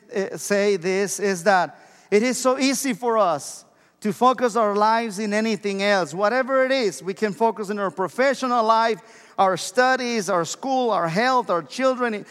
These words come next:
in order to avoid dealing what, what really matters most, which is our hurts, our fears, our flaws, and the things that stops us from becoming what God wants us to be.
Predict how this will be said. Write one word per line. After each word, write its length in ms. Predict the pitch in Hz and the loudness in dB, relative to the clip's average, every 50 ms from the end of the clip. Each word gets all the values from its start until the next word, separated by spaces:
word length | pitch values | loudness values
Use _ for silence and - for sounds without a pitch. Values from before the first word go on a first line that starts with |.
| - - | -8 -4
in 140 | 185 220 214 | -2 0 2
order 240 | 247 285 294 294 269 | 2 2 0 -2 -4
to 240 | 180 - 247 226 208 | -4 -4 -2 0 0
avoid 500 | 190 180 175 240 262 269 269 254 185 170 | 0 2 2 2 2 2 0 -2 -6 -4
dealing 540 | 247 262 262 262 262 254 247 247 226 208 | -2 -2 0 0 -2 -2 -2 -4 -6 -4
what, 520 | 226 233 226 233 226 233 233 - - - - - _ _ _ _ _ _ _ _ | -2 0 2 2 2 2 0 0 -4 -14 -20 -20 _ _ _ _ _ _ _ _
what 240 | - 202 233 - 214 | -4 -2 -2 -2 -2
really 300 | 196 269 277 277 269 262 | -2 0 0 0 0 0
matters 500 | 247 262 262 262 254 254 247 208 170 220 | 2 2 2 2 0 -2 -4 -6 -6 -4
most, 500 | 233 233 254 262 262 247 214 180 - 180 | -2 0 0 0 2 0 0 -2 -4 -4
which 220 | 196 208 - - | -4 -4 -2 -2
is 140 | 240 220 185 | -4 -2 0
our 160 | 240 226 202 | 2 2 2
hurts, 760 | 190 - - 262 277 277 226 - - - - - - - - _ _ _ _ _ _ _ _ _ - | 0 0 0 0 2 2 0 -2 -4 -12 -18 -18 -18 -20 -20 _ _ _ _ _ _ _ _ _ 2
our 180 | 220 226 214 | 4 4 2
fears, 920 | 180 - - 247 269 269 277 269 240 214 180 170 160 143 - - - - - _ _ _ - | 0 -4 -6 -6 -4 -2 0 0 0 0 0 -2 -4 -6 -8 -12 -18 -20 -20 _ _ _ -2
our 220 | - 220 220 208 | 2 2 4 2
flaws, 760 | 180 - - - 240 247 262 262 262 254 226 185 160 160 - 220 | 0 -2 -6 -4 0 2 2 4 4 4 4 2 2 0 0 -2
and 160 | 226 208 208 | -2 0 0
the 100 | 226 202 | 0 -2
things 400 | - - 254 262 262 262 240 190 | 0 0 0 0 0 0 0 2
that 240 | 240 226 220 - - | 2 0 0 0 -6
stops 640 | - - - - - - 262 262 269 262 202 - | -10 -10 -10 -6 -2 0 2 2 2 -2 -4 -4
us 180 | 220 214 190 - | -4 -2 -2 -2
from 220 | - 214 214 202 | -2 -2 -2 -2
becoming 640 | 196 208 196 202 220 240 262 269 262 262 247 214 156 - - - _ _ _ | -2 -2 -4 -2 0 0 0 0 0 -2 -2 -4 -6 -10 -16 -20 _ _ _
what 340 | - 190 220 233 214 180 151 | -2 0 0 0 0 -2 -2
God 380 | 147 220 240 254 262 262 240 214 | 2 2 4 4 4 2 0 0
wants 500 | 220 240 254 262 262 254 233 - - 240 | 0 2 2 2 0 -2 -4 -4 -4 -4
us 260 | 226 190 - - - | -4 -4 -4 -8 -12
to 140 | - 226 214 | -10 -10 -8
be. 520 | 175 160 214 208 196 180 165 160 - - | -8 -6 -6 -6 -6 -8 -10 -12 -16 -18